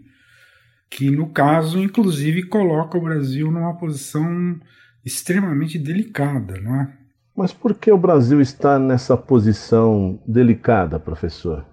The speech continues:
Speaker 1: A posição do Brasil é particularmente delicada porque, em princípio, o governo tá alinhado com a posição americana, dos Estados Unidos, mas,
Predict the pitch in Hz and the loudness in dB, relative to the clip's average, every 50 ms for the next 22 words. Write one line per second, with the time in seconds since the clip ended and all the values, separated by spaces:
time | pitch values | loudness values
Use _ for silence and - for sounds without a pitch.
0 | _ _ - 165 - - 196 190 208 208 202 190 180 170 160 147 135 147 180 190 | _ _ -6 -4 -2 -2 -2 0 2 0 2 2 2 2 2 2 2 2 4 2
1 | 180 180 - - 190 208 - - - 202 170 156 156 160 156 151 135 135 143 127 | 2 2 0 -4 -4 -4 -4 -4 -4 -2 -2 0 -2 -2 -4 -6 -8 -6 -4 -6
2 | 120 - - - 147 170 185 180 170 147 127 127 123 - - - 160 165 - 254 | -6 -8 -6 -4 -2 0 0 0 0 0 -2 -4 -6 -6 -10 -8 -6 -6 -6 -6
3 | 214 - - - - - 156 160 156 151 147 147 139 135 123 123 - - - - | -8 -12 -16 -18 -10 -4 0 2 2 2 2 2 2 2 2 0 -2 -8 -18 -20
4 | - _ _ _ - _ _ _ _ _ - 185 226 247 240 226 202 190 165 - | -20 _ _ _ -20 _ _ _ _ _ 2 6 6 6 6 6 4 2 2 0
5 | - - - 208 175 - - 143 139 143 160 160 151 139 151 147 139 135 147 151 | -4 0 0 0 0 2 0 2 2 2 2 0 -2 0 0 -2 0 0 2 2
6 | 151 135 135 131 127 131 - 135 135 131 131 135 135 131 131 123 123 123 120 107 | 2 2 2 0 -2 0 0 2 2 2 2 2 0 0 0 -2 -2 -4 -6 -6
7 | 107 107 - - 123 117 - - 123 117 - - - 120 113 117 120 123 123 160 | -10 -14 -10 -8 -10 -8 -4 -4 -4 -4 -4 -6 -6 -4 -4 -2 -4 -4 -6 -8
8 | - - 180 220 262 220 - - - - - 123 117 117 135 139 131 139 170 202 | -8 -2 0 2 2 2 0 -4 -8 -6 -4 -4 -4 -2 -2 0 0 0 0 -2
9 | 208 - - 175 156 156 165 180 214 214 214 - - - - | -6 -6 -6 -4 -2 0 0 0 0 -2 -2 -6 -14 -16 -18